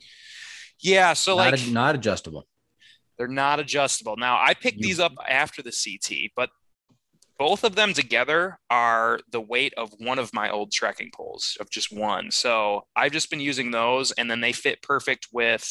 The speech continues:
Speaker 1: my tent,
Speaker 2: Okay.
Speaker 1: uh, setting it up. So, yeah.
Speaker 2: Right. You buy those to size?
Speaker 1: Yes.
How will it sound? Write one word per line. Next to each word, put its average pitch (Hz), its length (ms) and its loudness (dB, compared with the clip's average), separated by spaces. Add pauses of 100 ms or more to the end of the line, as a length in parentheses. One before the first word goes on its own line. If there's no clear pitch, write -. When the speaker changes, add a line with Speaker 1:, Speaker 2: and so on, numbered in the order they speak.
(260)
Speaker 1:
my 101 180 -4
tent, 98 500 -4 (360)
Speaker 2:
Okay. 110 240 2
Speaker 1:
uh, 104 60 2
setting 107 340 0
it 101 100 -6
up. 98 220 -2
So, 98 260 -2
yeah. 95 300 -2
Speaker 2:
Right. 95 240 -2
You 107 100 -4
buy 110 220 2
those 110 240 -2
to 95 100 -6
size? 110 460 0 (920)
Speaker 1:
Yes. - 500 -2